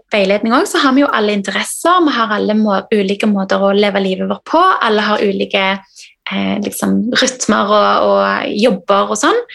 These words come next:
Så kanskje for noen så handler det om å begynne med mat, ernæring. Noen kanskje er det å begynne med bevegelse. For noen er det kanskje å begynne med meditasjon eller mindfulness. Og jeg tenker,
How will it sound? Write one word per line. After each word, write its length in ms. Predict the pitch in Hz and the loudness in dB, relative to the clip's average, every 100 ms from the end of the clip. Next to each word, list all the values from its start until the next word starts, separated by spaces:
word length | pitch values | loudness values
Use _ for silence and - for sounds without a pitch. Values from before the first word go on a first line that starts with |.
| - - - - - | -16 -16 -18 -20 -8
Så 380 | - - 330 320 320 | -6 0 2 2 2
kanskje 280 | 330 302 | 0 0
for 120 | 294 302 | 0 2
noen 320 | 294 247 285 | 4 4 2
så 120 | 381 | 2
handler 320 | 349 254 247 | 2 2 2
det 80 | 262 | 0
om 120 | 247 | 0
å 60 | 247 | -2
begynne 400 | 214 214 233 240 | -2 0 0 0
med 480 | 220 208 208 208 208 - - 202 | 0 0 0 0 -4 -8 -6 0
mat, 400 | 190 240 - - | 2 2 0 -4
ernæring. 480 | 214 202 202 208 330 - _ _ - - | -2 -2 -2 0 -2 -2 _ _ -6 0
Noen 380 | 233 220 262 285 | 2 4 4 2
kanskje 300 | 294 254 240 | 0 0 0
er 160 | 226 214 | 0 0
det 100 | 220 | 0
å 80 | 220 | 0
begynne 240 | 220 208 | -2 0
med 160 | 208 196 | 0 0
bevegelse. 560 | 202 190 190 220 226 330 466 - - - - | -2 -2 -2 -4 -2 0 0 -4 -16 -18 -8
For 160 | - 302 | 0 4
noen 300 | 294 247 277 | 4 4 2
er 160 | 294 254 | 0 0
det 60 | |
kanskje 300 | 254 226 - | 0 0 0
å 60 | 214 | 0
begynne 260 | 208 208 208 | 0 2 2
med 80 | 202 | 0
meditasjon 640 | 196 214 - 277 320 330 339 - - | 0 -2 0 2 4 4 2 -4 -4
eller 160 | 220 214 | -2 0
mindfulness. 640 | 190 208 - 214 240 - - - - - - - 254 | 0 -2 -2 -4 -4 -8 -16 -14 -14 -14 -18 -2 0
Og 60 | |
jeg 140 | 311 370 | 2 2
tenker, 400 | 330 294 302 | 0 2 0